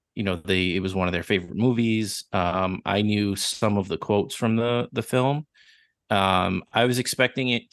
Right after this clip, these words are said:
to be a little bit more serious than it was, even though I thought it was, y-, you know, I thought it was gonna be like a, a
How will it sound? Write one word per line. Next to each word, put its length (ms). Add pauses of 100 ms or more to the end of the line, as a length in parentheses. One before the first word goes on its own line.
to 180
be 580
a 80
little 200
bit 120
more 160
serious 560
than 140
it 100
was, 320
even 300
though 360 (540)
I 160
thought 460
it 60
was, 600 (340)
y-, 100 (200)
you 260
know, 80
I 120
thought 280
it 60
was 100
gonna 160
be 140
like 160
a, 300
a 40